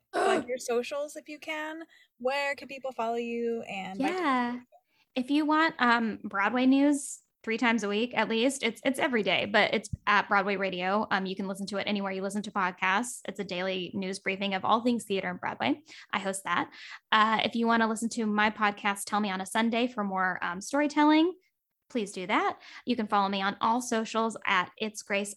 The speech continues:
Speaker 1: Aki. And then my link in bio on all of those platforms links you to those tickets for To Free a Mockingbird. I would love it if you came and listened and viewed and watched and screenshot ugly screen grabs of me.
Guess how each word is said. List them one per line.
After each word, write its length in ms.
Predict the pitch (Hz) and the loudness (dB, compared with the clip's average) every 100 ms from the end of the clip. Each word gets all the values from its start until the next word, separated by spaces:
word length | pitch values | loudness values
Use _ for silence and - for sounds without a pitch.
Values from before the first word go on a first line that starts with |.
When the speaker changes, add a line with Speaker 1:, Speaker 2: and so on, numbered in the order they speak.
| 202 | -2
Speaker 1:
Aki. 480 | 190 202 269 339 | -2 0 0 0
And 260 | - 220 214 | 0 0 0
then 300 | 208 196 202 | 0 0 2
my 160 | 202 202 | 0 0
link 180 | 214 | 0
in 140 | 208 202 | -2 -2
bio 440 | 190 180 190 185 - | 0 0 0 -6 -6
on 140 | 180 | -4
all 240 | - 254 247 | 6 6 6
of 80 | |
those 160 | 214 196 | 4 -4
platforms 760 | - 175 185 190 175 175 185 - | 0 -2 0 -2 -2 -2 -8 -8
links 300 | 208 214 208 | -4 -4 -4
you 80 | 202 | -6
to 60 | 196 | -6
those 220 | 180 175 | -6 -8
tickets 380 | - 180 175 - | -10 -10 -10 -8
for 140 | 190 | -10
To 120 | 196 | -10
Free 200 | 196 208 | -6 -4
a 60 | 185 | -4
Mockingbird. 580 | 175 - 190 180 175 185 - - _ | -4 -6 -8 -8 -8 -10 -14 -20 _
I 120 | 262 | 0
would 160 | 226 208 | 2 0
love 240 | 190 196 | -2 0
it 80 | 196 | 0
if 160 | 190 190 | -2 -4
you 60 | |
came 420 | 180 185 180 180 175 | -10 -6 -6 -6 -4
and 180 | 185 | -4
listened 540 | 190 185 185 180 185 - 196 | -4 -6 -8 -8 -10 -8 -8
and 340 | 170 - - - - | -8 -10 -10 -10 -6
viewed 500 | 208 202 190 190 180 | -2 0 0 -2 -4
and 340 | 180 170 190 - | -4 -4 -6 -10
watched 500 | 190 185 175 - - | -4 -2 -2 -6 -4
and 200 | 185 185 | -4 -4
screenshot 640 | - 247 226 - 220 196 - - | -4 0 0 4 6 6 4 -2
ugly 460 | 202 196 180 202 - - - - | -2 -2 -4 -6 -14 -20 -20 -16
screen 640 | - - 247 233 226 226 196 | -10 0 2 4 4 2 2
grabs 380 | 240 226 214 240 | 4 4 4 -2
of 160 | 208 | 0
me. 420 | 233 220 220 220 | 0 0 -2 -4